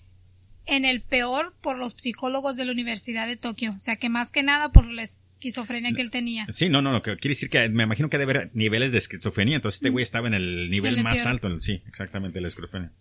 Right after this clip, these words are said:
Speaker 2: Esquizo-, esquizo-,
Speaker 1: Esquizofrenia.
Speaker 2: Eso, eso, eso, eso.
Speaker 1: Am, él todavía está en prisión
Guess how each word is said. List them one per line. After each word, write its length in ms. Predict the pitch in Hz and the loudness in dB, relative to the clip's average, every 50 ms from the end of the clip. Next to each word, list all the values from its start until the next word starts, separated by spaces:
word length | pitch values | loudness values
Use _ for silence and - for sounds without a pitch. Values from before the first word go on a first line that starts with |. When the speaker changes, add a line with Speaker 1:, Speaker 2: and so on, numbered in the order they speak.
| _ - | _ -10
Speaker 2:
Esquizo-, 540 | - 107 - - - - 92 - - 85 - _ - - - - - - - | -8 -6 -6 -6 -8 -8 -10 -8 -8 -10 -10 _ -20 -20 -20 -20 -20 -14 -8
esquizo-, 320 | - 90 - - - 262 - | -6 -2 -2 0 2 2 2
Speaker 1:
Esquizofrenia. 680 | - - 285 247 - 262 226 - - 254 254 240 240 | 4 2 2 2 0 0 -2 -2 0 0 2 4 6
Speaker 2:
Eso, 240 | 233 - - - - - | 8 8 8 8 8 6
eso, 160 | - - - - | 6 6 4 -2
eso, 160 | - - - | -8 -10 -10
eso. 260 | - - - - - _ _ - - | -12 -18 -20 -20 -20 _ _ -10 -6
Speaker 1:
Am, 760 | 302 262 254 247 247 240 240 240 240 233 240 240 240 254 277 - _ _ _ _ - | -4 -2 -2 -2 -2 -2 -4 -6 -8 -10 -12 -10 -10 -12 -12 -14 _ _ _ _ -4
él 180 | - 302 311 | -2 -2 0
todavía 400 | - 349 311 311 302 294 294 294 | 2 0 2 2 2 2 2 0
está 180 | 285 - - 294 | 0 0 0 0
en 120 | 269 254 | -2 -2
prisión 440 | 240 262 220 - - 269 277 311 359 | -4 -2 -2 0 0 0 -2 -4 -6